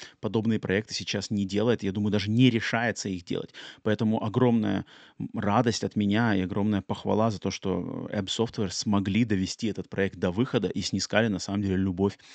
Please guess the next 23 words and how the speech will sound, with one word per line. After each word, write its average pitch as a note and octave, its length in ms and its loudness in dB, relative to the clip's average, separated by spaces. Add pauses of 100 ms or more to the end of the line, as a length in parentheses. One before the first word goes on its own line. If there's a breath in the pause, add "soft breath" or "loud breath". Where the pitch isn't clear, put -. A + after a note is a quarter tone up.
(260 loud breath)
очень G#2 220 -2
большого F#2 300 -4
количества - 560 -4
геймеров. - 640 -4 (120)
Scorn — C3+ 520 0 (200 soft breath)
заслуженное G2+ 560 -6
четвёртое - 520 -6
место. - 320 -10 (1400)
Итак, B2 400 2
мы A#2 200 4
в - 100 -6
топ-три, B2 720 0 (160)
и A2 240 2
на G#2+ 120 -4
третьем A2+ 320 0
месте A2+ 520 -2
у A2+ 80 -14
меня G2+ 260 -4
игра G2 320 0
Ghostwire G#2 1160 0
Tokyo. F#2+ 440 -2 (800 loud breath)
Игра, C3+ 300 4
которая A2 600 4